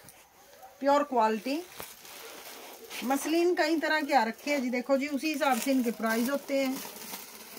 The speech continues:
<coughs> ये मिल जाता है आपको दुपट्टा, Triple shade में pure chinon का दुपट्टा मिल जाएगा आपको। ये देखो,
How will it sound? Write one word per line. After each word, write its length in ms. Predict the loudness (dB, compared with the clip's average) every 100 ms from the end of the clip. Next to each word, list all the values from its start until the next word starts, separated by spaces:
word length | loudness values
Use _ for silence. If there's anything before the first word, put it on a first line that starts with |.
| -14 -14 -14 -18 -4 10
<coughs> 400 | 10 10 0 0 2 2 2 -6 -8 -12 -16 -14 -10 -10 -12 -16 -20 -20 -20 -20 -20 -18 -14 -14 -14 -18 -20 -18 -12 -12 -12 -14 -14 -16 -14 -14 -14 -16 -18 -18 -18 -14 -16 -16 -14 -12 -10 -6 2
ये 180 | 8 8
मिल 180 | 8 2
जाता 260 | 2 4
है 60 | 4
आपको 220 | 4 0
दुपट्टा, 480 | -2 -2 -4 -8 -14 -14 _ _ -20 -20 -20 -20 -20 -20 _ -20 -20 -20 -20 _ _
Triple 440 | -4 -4 2 4 4
shade 380 | 6 6 6 4
में 280 | 6 6 4
pure 340 | 6 8 8
chinon 460 | 4 0 2 2 2
का 240 | 4 4
दुपट्टा 460 | 4 2 2 6 6
मिल 180 | 4 0
जाएगा 340 | 0 2 2
आपको। 280 | 2 -2 -12
ये 180 | -10 -12
देखो, 240 | -14 -16